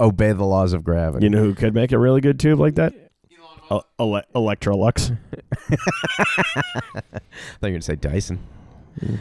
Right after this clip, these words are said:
Speaker 2: I, I
Speaker 1: Um,
Speaker 2: like the old school vacuum. We had one
Speaker 1: Yeah.
Speaker 2: of those. It was like a wicker woven hose on it. It was, yeah. We had an old fucking vacuum.
Speaker 1: <laughs> It was a wick-, a wicker vacuum. That's, that's old.
Speaker 2: It was like, it was one of those ones,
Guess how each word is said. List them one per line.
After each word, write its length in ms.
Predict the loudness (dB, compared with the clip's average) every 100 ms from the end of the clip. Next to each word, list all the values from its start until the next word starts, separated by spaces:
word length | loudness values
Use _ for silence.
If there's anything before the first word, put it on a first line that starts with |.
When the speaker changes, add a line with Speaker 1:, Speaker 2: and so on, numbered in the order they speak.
| -6
Speaker 2:
I, 80 | 0 4 6 6
I 20 |
Speaker 1:
Um, 100 | 6
Speaker 2:
like 180 | 4 4
the 80 | 4
old 160 | 4 2
school 340 | 2 4 4
vacuum. 300 | 4 0 -2 -12 -20 0
We 120 | 6
had 120 | 8 8
one 140 | 8
Speaker 1:
Yeah. 40 |
Speaker 2:
of 40 | 8
those. 240 | 8 6
It 120 | 4
was 140 | 4 6
like 100 | 6
a 60 |
wicker 460 | 6 6 6 8 6
woven 680 | 8 8 10 8 6 2 -4 _ _ -14
hose 420 | 0 6 8 8 6
on 200 | 4 2
it. 120 | 0
It 100 | 2
was, 320 | 2 2 -2 -12 -12 -10 -8
yeah. 140 | -10 -10 _ -20 _ _ _ _ _ 4
We 120 | 8
had 80 | 8
an 60 | 6
old 340 | 6 6 4
fucking 320 | 2 2 2
vacuum. 480 | 2 2 2 0 0
Speaker 1:
<laughs> 40 |
It 40 | -2
was 140 | 2
a 60 | 2
wick-, 380 | 2 -2 -2 -4 -4 2
a 60 | 4
wicker 400 | 4 2 0 2 2
vacuum. 540 | 0 0 0 0 -2 -4 -10 -10 -2
That's, 440 | -2 -2 -10 -14 -16 -18 -18 -16 -12 -6
that's 160 | -2
old. 260 | -2 -2 -6 -12 2
Speaker 2:
It 120 | 8
was 180 | 10 10
like, 200 | 8 6
it 100 | 6
was 160 | 8 8
one 140 | 8
of 60 | 8
those 160 | 8 8
ones, 240 | 6 6